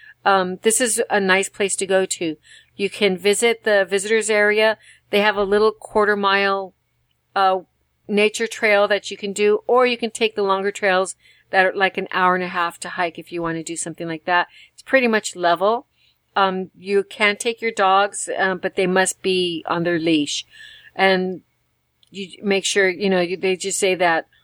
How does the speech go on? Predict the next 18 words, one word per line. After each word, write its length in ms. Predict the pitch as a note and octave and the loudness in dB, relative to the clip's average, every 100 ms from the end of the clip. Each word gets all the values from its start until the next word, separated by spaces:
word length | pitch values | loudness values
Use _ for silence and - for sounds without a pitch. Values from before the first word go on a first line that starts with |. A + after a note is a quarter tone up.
| _ - | _ 2
all 200 | F#3 F#3 | 4 6
wildlife 440 | F3+ F3+ F3 - | 4 4 0 -2
is 80 | F3+ | -14
protected 500 | - - F#3 - F3 | -12 -2 -2 -2 -2
there, 160 | E3 | -2
so 140 | D#3+ F3+ | -2 -6
you 80 | D#3+ | -6
can't 260 | F3+ D3+ | -4 -4
be 100 | F3 | -6
chasing 400 | - E3+ D#3+ E3 | -8 -6 -6 0
after 280 | D#3 D3+ E3 | 0 0 -2
them, 180 | D#3+ D#3 | -4 -4
or 60 | |
your 120 | D3+ D3+ | -6 -4
dogs 340 | D3 C#3+ - | -2 -2 -4
can't. 320 | - D3+ - - | -4 -2 -2 0
But, 240 | D#3+ C#3 - - - - - | 2 2 -2 -20 -20 -20 -10
uh, 240 | E3 D#3 | -6 -6